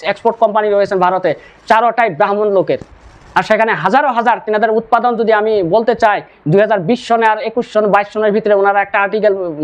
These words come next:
Google-এ ওনাদের ওয়েবসাইটে করেছিলেন, সাড়ে ছয়শো, ছয় হাজার কোটি টাকা তিনারা ইনকাম করেছিলেন।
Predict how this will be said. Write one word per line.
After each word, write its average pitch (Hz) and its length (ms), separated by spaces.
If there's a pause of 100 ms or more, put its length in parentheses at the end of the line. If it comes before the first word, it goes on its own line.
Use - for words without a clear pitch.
Google-এ 208 260
ওনাদের 196 300 (460)
ওয়েবসাইটে 202 680 (260)
করেছিলেন, 208 380
সাড়ে 208 300 (120)
ছয়শো, 233 400
ছয় 226 220
হাজার 196 240
কোটি 247 280
টাকা 247 180
তিনারা 208 220
ইনকাম 170 260
করেছিলেন। 123 380